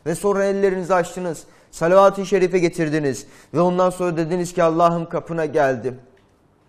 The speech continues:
Kapım yok başka. Huzuruna geldim. Başka da huzur yok Allah'ım." İnsanlar zaten sırt çeviriyorlar Allah'a.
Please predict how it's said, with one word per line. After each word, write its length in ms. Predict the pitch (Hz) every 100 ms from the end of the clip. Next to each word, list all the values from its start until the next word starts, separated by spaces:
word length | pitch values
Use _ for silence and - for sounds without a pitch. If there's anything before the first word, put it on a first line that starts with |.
| _ _ _ _ _ _ _ _ _ _ _ _ _ _ _ _ _ _ _ _ _ _ _ _ _
Kapım 300 | - 147 220
yok 200 | 285 -
başka. 300 | - - - - _ _ _ _ _ _ _ _ _ _ _
Huzuruna 460 | - 185 220 214 233
geldim. 360 | 208 175 160
Başka 280 | 170 - 254
da 40 | 240
huzur 280 | 208 190
yok 180 | 170 151
Allah'ım." 320 | 123 90 - - _ _
İnsanlar 500 | 233 254 247 226 180
zaten 440 | 180 240 233 190 143
sırt 300 | - 247 254
çeviriyorlar 580 | 220 170 147 123 117 69
Allah'a. 260 | 50 -